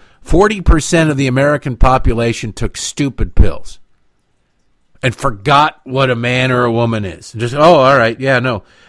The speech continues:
And what's amazing to me is the entire profession of psychology said, Oh, that whole gender dysphoria thing that we've treated millions of people for, probably hundreds of thousands, certainly, and successfully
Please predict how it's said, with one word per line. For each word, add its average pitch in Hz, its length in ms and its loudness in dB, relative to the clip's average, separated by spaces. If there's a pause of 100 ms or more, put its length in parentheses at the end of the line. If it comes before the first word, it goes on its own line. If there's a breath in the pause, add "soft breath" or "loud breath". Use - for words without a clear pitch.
And 131 140 0
what's 147 180 0
amazing 190 460 0
to 170 100 -6
me 196 220 0
is 147 160 -2
the 147 180 -4
entire 180 500 -2
profession - 600 -2
of 117 80 -10
psychology 196 720 0 (800)
said, 151 280 -4 (260 soft breath)
Oh, 214 220 2
that 185 220 4
whole 180 260 0
gender 160 300 -4
dysphoria 165 520 -4
thing 151 240 -2
that 131 140 -6
we've 127 220 -6
treated 135 500 -6 (580 soft breath)
millions 135 720 0
of 131 140 -2
people 127 280 0
for, 131 220 -2
probably 123 420 -2
hundreds 117 320 -6
of 92 120 -14
thousands, 104 500 -6
certainly, 101 380 -10 (480 soft breath)
and 131 280 -4
successfully 139 800 -4